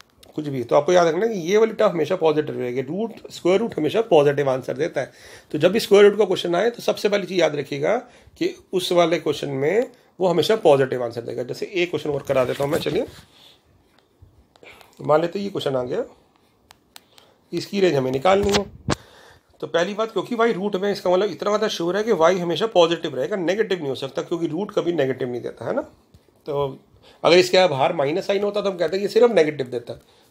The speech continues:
पॉजिटिव नहीं देता, ठीक है, यहाँ नेगेटिव होता तो, but अभी छोड़ देते हैं उसको। वाई रूट हमेशा पॉजिटिव देता है। अब क्या करना होता है हमें,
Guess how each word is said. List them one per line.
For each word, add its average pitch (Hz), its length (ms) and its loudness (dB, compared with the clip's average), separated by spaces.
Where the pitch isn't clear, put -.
पॉजिटिव 123 340 -2
नहीं 117 100 -10
देता, 107 300 -12
ठीक 135 140 -8
है, 208 80 0
यहाँ 135 220 2
नेगेटिव 123 320 -4
होता 123 180 -8
तो, 120 200 -16
but 135 120 -4
अभी 135 140 -4
छोड़ 139 200 -4
देते 127 200 -6
हैं 135 40 0
उसको। 196 260 -2
वाई 165 320 4
रूट 202 220 -2
हमेशा 190 240 -4
पॉजिटिव 127 340 -2
देता 120 240 -14
है। 220 60 -14
अब 147 120 -8
क्या 180 120 2
करना 190 200 2
होता 190 180 4
है 190 60 4
हमें, 233 180 0